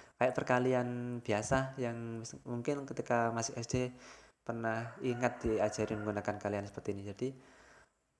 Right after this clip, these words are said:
baris kali kolom ya. Dua kali dua, empat, dan seterusnya. Nah, gitu ya. Jadi, Y nol adalah ketika di sini. Y nol dua.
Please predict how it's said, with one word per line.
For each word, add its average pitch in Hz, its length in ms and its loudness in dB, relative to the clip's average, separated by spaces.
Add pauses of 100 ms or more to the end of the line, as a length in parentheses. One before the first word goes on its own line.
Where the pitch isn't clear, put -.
(140)
baris 101 240 0
kali 113 160 0
kolom 104 400 2
ya. 101 240 -4 (320)
Dua 117 400 4
kali 113 800 2
dua, 123 400 4 (240)
empat, 98 480 0
dan 95 80 -4
seterusnya. - 480 -8 (480)
Nah, - 240 -12
gitu 127 240 -4
ya. 110 80 -4 (1400)
Jadi, 127 480 -2 (720)
Y 160 160 8
nol 156 320 6
adalah 143 160 4
ketika 139 320 2
di 131 80 2
sini. 135 400 2 (640)
Y 117 80 6
nol 139 400 6
dua. 113 640 6